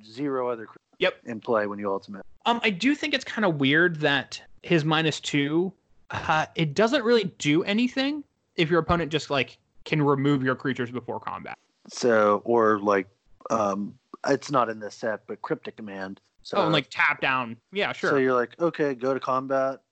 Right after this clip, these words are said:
Speaker 1: uh, minus this dude, move to my combat. Okay, I'll tap your team down." And it's like, "Okay, well, yeah, I do see some things happening like that."
Speaker 2: Yeah, we really don't see very often a Planeswalker's minus ability being as fragile as this guy's.
Speaker 1: Yeah.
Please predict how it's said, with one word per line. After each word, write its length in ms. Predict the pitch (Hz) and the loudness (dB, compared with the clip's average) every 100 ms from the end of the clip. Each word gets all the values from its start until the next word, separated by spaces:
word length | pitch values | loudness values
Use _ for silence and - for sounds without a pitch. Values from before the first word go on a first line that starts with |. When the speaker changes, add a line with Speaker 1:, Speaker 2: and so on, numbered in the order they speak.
| _ - | _ -12
Speaker 1:
uh, 240 | 120 110 107 | -8 -8 -6
minus 340 | 127 131 127 | -6 -6 -8
this 200 | 139 131 | -10 -8
dude, 340 | 139 135 131 - _ _ | -4 -2 -2 -6 _ _
move 220 | 120 131 120 | -10 -8 -8
to 80 | |
my 120 | 123 113 | -8 -6
combat. 360 | 135 127 127 | -4 -6 -6
Okay, 220 | 113 - 117 | -10 -6 -4
I'll 120 | 104 | -4
tap 240 | 117 104 | -4 -6
your 80 | 110 | -8
team 240 | 120 110 | -10 -8
down." 300 | 101 98 98 | -4 -4 -4
And 100 | 101 | -8
it's 160 | 104 - | -12 -8
like, 180 | 110 - | -8 -6
"Okay, 360 | 135 - 113 113 | -8 -4 -4 -4
well, 480 | 104 101 101 101 _ _ _ | -4 -4 -4 -8 _ _ _
yeah, 120 | 127 120 | 0 2
I 100 | 127 | 2
do 200 | 123 117 | 0 -6
see 340 | - 117 113 | -6 -6 -6
some 240 | - 113 104 | -10 -12 -8
things 320 | 110 104 104 | -8 -8 -2
happening 360 | 110 107 110 104 | 0 0 -4 -12
like 180 | - - | -12 -8
that." 260 | 107 - - _ _ | -8 -8 -16 _ _
Speaker 2:
Yeah, 140 | 214 208 | -6 -2
we 160 | 233 | -2
really 240 | 247 294 269 | -2 -2 -2
don't 240 | 254 151 | -4 -6
see 220 | - 180 | -8 -4
very 260 | 180 180 175 | -2 0 0
often 480 | - 143 156 180 175 | 0 -2 0 -2 -2
a 160 | 139 127 | -2 -4
Planeswalker's 760 | - 139 143 139 131 147 131 | -2 -2 2 2 2 2 -2
minus 400 | 123 117 120 135 | -2 -2 0 -2
ability 540 | 160 139 147 156 180 - _ _ - | -2 0 0 0 -4 -8 _ _ -4
being 320 | 139 147 139 | 2 2 2
as 200 | 127 127 | 0 -2
fragile 720 | - _ 127 120 123 127 123 | -4 _ 0 2 2 0 -4
as 400 | 98 117 117 113 - _ | -4 -4 -6 -14 -20 _
this 220 | 135 123 | -8 -8
guy's. 340 | - 71 57 - _ - | -8 -10 -12 -20 _ -2
Speaker 1:
Yeah. 380 | 107 92 98 | 0 0 -2